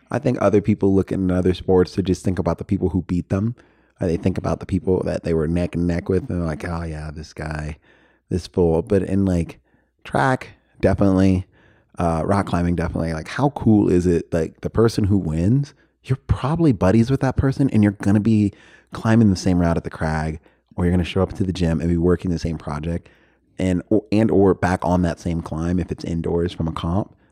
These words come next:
Like, it's just, it's the coolest thing in the world that you can just, like, lose with such grace, but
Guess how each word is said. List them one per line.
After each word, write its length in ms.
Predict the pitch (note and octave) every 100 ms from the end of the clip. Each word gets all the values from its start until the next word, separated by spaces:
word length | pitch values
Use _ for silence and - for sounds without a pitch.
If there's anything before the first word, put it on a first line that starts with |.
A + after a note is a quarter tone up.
| _
Like, 240 | - E2 -
it's 260 | G#2 -
just, 220 | - F#2+ F#2
it's 160 | -
the 60 | -
coolest 420 | - E3+ F3+ D3+
thing 140 | C3 A#2
in 60 |
the 60 | F#2
world 320 | F2 F2+ D#2+
that 100 | D#2+
you 80 | D#2+
can 160 | D#2 D#2
just, 220 | D#2+ -
like, 240 | E2 - _ _ _ _ _
lose 400 | A2 A#2 G#2 F2+
with 120 | F2+
such 280 | - F#2+ -
grace, 600 | F#2 E2+ C#2+ C#2+ - - _ _ _ _ _ _ _ _ _
but 280 | F#2 D#2+ -